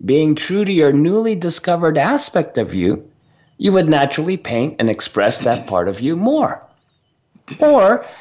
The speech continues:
you might find that painting with a brush and paint on a canvas isn't how you'd like to express that aspect of you.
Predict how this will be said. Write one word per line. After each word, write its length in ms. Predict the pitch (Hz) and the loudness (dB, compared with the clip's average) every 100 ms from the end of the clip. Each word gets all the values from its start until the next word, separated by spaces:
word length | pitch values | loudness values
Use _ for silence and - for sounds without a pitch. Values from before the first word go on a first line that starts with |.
| - | -10
you 120 | - | -2
might 240 | 220 233 202 | 2 2 0
find 320 | 214 208 220 | -2 -2 0
that 260 | 202 147 - | 2 0 -2
painting 340 | 180 214 220 | -4 -4 -2
with 160 | 202 190 | -2 -2
a 60 | |
brush 380 | 156 147 165 - | -2 0 0 0
and 180 | 180 175 | -4 -4
paint 320 | 165 160 160 | -6 -4 -4
on 200 | - 143 | -4 -4
a 80 | 131 | -4
canvas 540 | - 202 302 156 160 | -4 -6 -4 -4 -4
isn't 400 | - 180 208 226 | -4 -2 0 0
how 300 | 202 - 170 | -4 -2 0
you'd 240 | 175 147 135 | 2 2 2
like 300 | 123 139 - | 0 0 -2
to 100 | 123 | -2
express 560 | - - 123 113 123 | -2 -4 0 0 0
that 240 | - 107 - | -2 0 0
aspect 500 | 87 110 - 104 - | 0 -2 -6 -12 -12
of 140 | 69 | -12
you. 200 | 87 76 | -8 -8